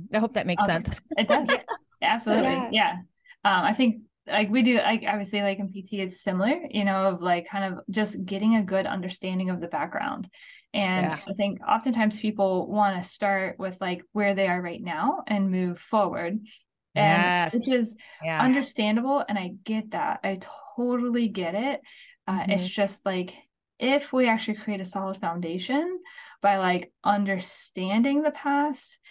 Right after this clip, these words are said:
Speaker 2: it, like, helps you actually not repeat things that didn't work and, <laughs> and put things in place that most likely will work. And so,
Speaker 1: Yeah.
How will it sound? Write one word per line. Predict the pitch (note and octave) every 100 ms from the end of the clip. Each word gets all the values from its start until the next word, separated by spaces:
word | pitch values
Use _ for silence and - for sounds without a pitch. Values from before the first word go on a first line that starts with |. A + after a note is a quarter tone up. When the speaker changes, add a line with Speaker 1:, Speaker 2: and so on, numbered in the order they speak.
| - - -
Speaker 2:
it, | - G3+ F#3+ -
like, | G3+ F#3+ F#3
helps | - A3 A3 -
you | G3+
actually | F#3+ F#3 G3 F#3
not | F#3 F3+ F3+
repeat | F#3+ F3+ - G3 G3 -
things | - F#3+ F#3
that | - F#3
didn't | G3 G3 A3+
work | B3+ D4 C4 A3+ - - - -
and, | - G3+ G3 A#3+ A3+ C4
<laughs> |
and | - A3 G#3 G3+
put | A3+ G#3+
things | G#3 G3
in | G3 G3+
place | F3+ F#3 F#3 - - _ _
that | - - -
most | G3+ F#3+ F#3+
likely | F3+ F3+ F3
will | F3+ F#3 D#3+
work. | - - - - _ - - -
And | F#3+
so, | F3+
Speaker 1:
Yeah. | E3+